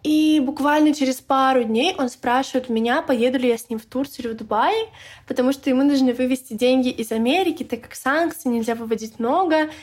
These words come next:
и спрашивает, есть ли у меня загранпаспорт. И вот тут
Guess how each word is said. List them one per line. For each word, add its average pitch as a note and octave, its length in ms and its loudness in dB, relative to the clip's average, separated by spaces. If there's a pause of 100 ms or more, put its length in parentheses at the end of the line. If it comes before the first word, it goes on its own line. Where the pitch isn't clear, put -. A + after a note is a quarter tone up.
(120)
и C4+ 60 -8
спрашивает, C#4 480 -2
есть C4 200 -2
ли C4 60 0
у B3 40 0
меня A#3 100 0
загранпаспорт. A3+ 800 -4 (1700)
И C#4+ 140 4
вот B3 340 0
тут D#4+ 460 4